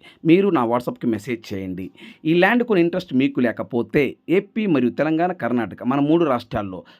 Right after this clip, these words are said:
మీకు ఏ జిల్లాలో ఏ ప్రాపర్టీ కావాలి, మీరు నా WhatsApp-కి డీటెయిల్స్ మొత్తం ఫార్వర్డ్ చేయండి.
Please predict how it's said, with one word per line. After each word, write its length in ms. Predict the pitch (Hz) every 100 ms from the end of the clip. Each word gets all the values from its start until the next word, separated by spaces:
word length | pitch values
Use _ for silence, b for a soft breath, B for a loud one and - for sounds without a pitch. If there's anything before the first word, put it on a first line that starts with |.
| b
మీకు 400 | 160 226 180 131
ఏ 140 | 151
జిల్లాలో 520 | 151 156 143 117 90 - _ _
ఏ 100 | 160
ప్రాపర్టీ 460 | 170 175 170 170 160
కావాలి, 500 | - 113 101 95 87 _ _ _ _ _ _ _ _ _ _ _ _ _ -
మీరు 160 | 175 190
నా 180 | 160 127
WhatsApp-కి 400 | 135 147 - 139
డీటెయిల్స్ 360 | 117 135 -
మొత్తం 400 | 131 113 110 - -
ఫార్వర్డ్ 460 | 123 120 113 -
చేయండి. 280 | 117 127 175